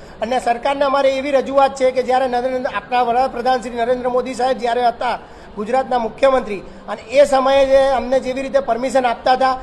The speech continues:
એવી રીતે અમને અત્યારની ભાજપ સરકાર બી અમને એવી રીતે પરમિશન આલે અને એસ ઓ પીમાં છૂટછાટ આલે એવી અમારી નમ્ર અરજ છે. અને જો સરકાર તરફથી અમને આ વસ્તુમાં છૂટછાટ આપવામાં નહીં આવે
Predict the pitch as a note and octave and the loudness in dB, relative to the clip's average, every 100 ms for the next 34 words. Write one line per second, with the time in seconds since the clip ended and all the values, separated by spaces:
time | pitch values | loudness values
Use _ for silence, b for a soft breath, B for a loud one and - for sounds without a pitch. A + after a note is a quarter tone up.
0 | B - G#3+ B3+ C4 C4 B3+ B3+ B3+ A#3 | B -6 -4 -2 0 0 0 0 -2 0
1 | C4+ C4 C4+ G#3+ G#3+ C4 B3 A#3 B3+ B3 | 0 0 0 0 0 0 -2 0 0 0
2 | B3+ B3 B3+ A#3+ B3+ B3 B3+ A3+ B3+ A#3 | -2 0 0 0 -2 -4 -4 -4 -4 -4
3 | B3+ A#3+ B3+ A#3+ - - G3+ A#3+ A#3 A#3 | -2 0 -2 -6 -12 -14 -12 -4 -4 -2
4 | C4 B3+ B3+ B3 A3 F3+ C4+ B3+ B3 B3+ | -2 -2 -4 -4 -8 0 2 2 2 2
5 | A#3+ B3+ A#3+ B3 A#3 A3 A3+ G#3 G#3+ - | 0 0 0 0 0 0 2 2 0 -4
6 | D#3+ B B B G3+ B3+ A3 - - - | -14 B B B -2 0 0 -2 -14 -18
7 | - A3+ C4+ C4+ B3+ - C#4 D4 C4+ C4+ | -6 2 2 2 -2 0 0 2 0 0
8 | C4 C4 A#3+ C4 A#3+ B3+ B3+ - B3+ B3+ | 0 -2 0 0 2 2 0 -2 -4 -4
9 | A3+ F#3 B3 B3 A#3 B3+ A#3+ A#3 B3+ A#3+ | -6 -2 0 0 -2 -2 0 0 2 2
10 | A#3+ | 2